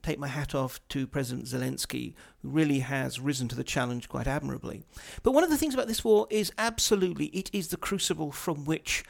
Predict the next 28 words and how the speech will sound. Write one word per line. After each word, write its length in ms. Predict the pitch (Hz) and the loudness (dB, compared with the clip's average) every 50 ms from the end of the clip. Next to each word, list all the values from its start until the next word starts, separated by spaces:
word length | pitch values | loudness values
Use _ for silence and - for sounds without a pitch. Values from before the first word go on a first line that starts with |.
| - - - - | -16 -20 -12 -6
a 60 | - 143 | -6 -4
genuine 760 | 131 - 131 131 156 180 180 180 170 165 156 151 147 139 | -4 -2 0 2 4 4 6 6 4 4 4 2 2 0
Ukraine 640 | 139 143 143 - - - 143 131 135 131 127 120 - - | -2 -4 -4 -4 -4 -2 0 0 0 -2 -2 -4 -6 -6
is 100 | 131 120 | -6 -4
at 100 | 147 - | -4 -4
last 340 | 135 131 127 123 117 - - | -4 -4 -4 -4 -4 -4 -4
emerging. 520 | 123 123 123 120 117 - - 107 - - - _ _ _ _ - - - - - - - _ | -4 -4 -4 -6 -6 -8 -10 -12 -14 -16 -20 _ _ _ _ -20 -20 -20 -20 -20 -20 -14 _
Ukraine, 540 | - 156 - - - 202 202 208 208 185 165 | -10 -8 -2 2 6 6 6 8 6 4 2
which 180 | 156 - - | 0 -2 -4
time 300 | - - 202 214 233 226 | -2 2 2 4 4 4
and 100 | 208 196 | 2 0
time 240 | - - 175 170 165 | 0 0 2 2 2
again 400 | 151 147 147 139 131 127 127 127 | 0 0 0 0 0 0 -2 -2
since 260 | - - 131 139 - | -4 -4 -6 -4 -2
nineteen 360 | 143 139 135 135 - 139 127 123 | 0 0 0 0 0 -2 -2 -2
ninety-one 600 | 123 123 123 - - 123 123 123 123 120 113 - - - - - | -2 -2 -4 -4 -4 -4 -2 -2 -2 -4 -4 -8 -12 -18 -16 -10
has 160 | - 160 147 165 | -8 -6 0 2
never 260 | 180 190 208 208 226 | 4 6 6 6 4
quite 360 | 220 - - 196 185 190 - | 0 -2 -2 0 0 0 -2
really 340 | 156 143 151 170 175 175 165 | -4 -2 0 0 2 2 2
managed 800 | 156 156 156 156 156 156 156 143 139 135 - - - - - _ - | 2 2 2 2 2 2 2 0 -2 -4 -4 -6 -8 -8 -10 _ -6
to 280 | - - 147 143 139 139 | -2 -2 -2 -2 -4 -4
become 540 | - 151 143 - - - 156 160 151 139 | -4 -4 -4 -4 -2 0 0 2 2 2
that 160 | 135 - - - | 0 -2 -4 -4
kind 340 | 139 131 135 135 135 131 | -4 -2 -2 -2 -2 -2
of 160 | 135 131 123 - - - - - | -4 -4 -4 -6 -14 -20 -16 -12
unified 680 | - 131 143 185 202 190 180 175 - 165 143 143 139 - | -6 -2 2 2 4 4 2 2 2 0 0 0 0 -2
society 800 | - - - - - 151 143 131 117 110 - - - - - | -2 -2 0 2 2 2 2 2 0 -2 -6 -8 -8 -10 -14